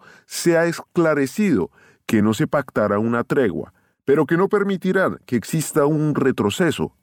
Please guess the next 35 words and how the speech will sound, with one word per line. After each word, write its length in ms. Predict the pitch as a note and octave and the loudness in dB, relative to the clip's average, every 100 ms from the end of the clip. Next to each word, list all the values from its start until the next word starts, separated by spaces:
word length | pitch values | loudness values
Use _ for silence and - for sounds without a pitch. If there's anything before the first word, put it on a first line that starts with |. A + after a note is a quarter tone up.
| - | -2
en 220 | A2+ G#2+ | 0 2
los 220 | G2 E2 | 2 0
diálogos 440 | A2 C3 D3 C#3+ D3 | 0 2 2 -2 -4
acordados 680 | C3 C3 B2+ C3+ B2 B2+ - - | -2 0 2 2 2 -2 -10 -14
entre 380 | - C3+ D#3 D#3 | -4 -2 0 0
las 160 | C#3 B2+ | 0 -2
partes. 600 | - - - - - _ _ _ _ _ _ _ _ _ | -2 -2 -4 -20 -20 _ _ _ _ _ _ _ _ _
Igualmente, 680 | - F#2+ A#2 E3+ F3+ E3 E3+ | 0 2 4 2 0 0 0
el 100 | D3 | 2
E 140 | D3 D3+ | 2 0
L 300 | D3+ D3+ C#3+ | 0 0 0
N, 180 | G2+ | -2
como 320 | F#2 A2 F#2 F2+ | -4 -2 0 2
el 160 | F2 | 2
gobierno 500 | F2+ F#2+ B2+ C3+ C#3+ | 2 2 2 0 0
de 80 | C3+ | -2
Gustavo 460 | A2 - C3 C3+ C#3+ | -2 -4 -2 0 0
Petro, 340 | B2 A#2+ C3 - - | -2 -2 -4 -4 -14
han 240 | - E3 F#3 | -4 0 2
logrado 480 | F#3 E3+ F3 F3 E3+ | 0 0 0 0 -2
sostener 680 | D3+ C3+ - G2+ C3+ C#3+ - _ | -8 -10 -2 0 2 0 -4 _
sus 260 | - B2 A2 | -6 -2 0
anhelos 380 | F#2 G#2 B2+ B2 | 2 2 2 0
de 80 | B2 | -2
construir 540 | A#2 F#2 - G#2+ A2 | -2 -4 0 0 2
una 180 | A#2+ A#2+ | 0 -2
Colombia 540 | - F#2+ F#2+ G2 G2 | 0 0 2 0 0
en 100 | F#2+ | 0
paz, 380 | E2+ B2+ E2 - _ - - - | 0 -4 -4 -14 _ -20 -20 -2
por 180 | D3+ D#3 | 0 2
lo 120 | D3+ | 0
que 140 | D#3 | 0
los 280 | C3+ B2+ G2+ | 2 2 0
diálogos 500 | B2+ G3 G#3 G3 F#3+ | -2 0 0 -2 -4
continúan. 680 | - B2+ G2+ G2 B2+ F2 - | -2 -4 0 0 2 0 -4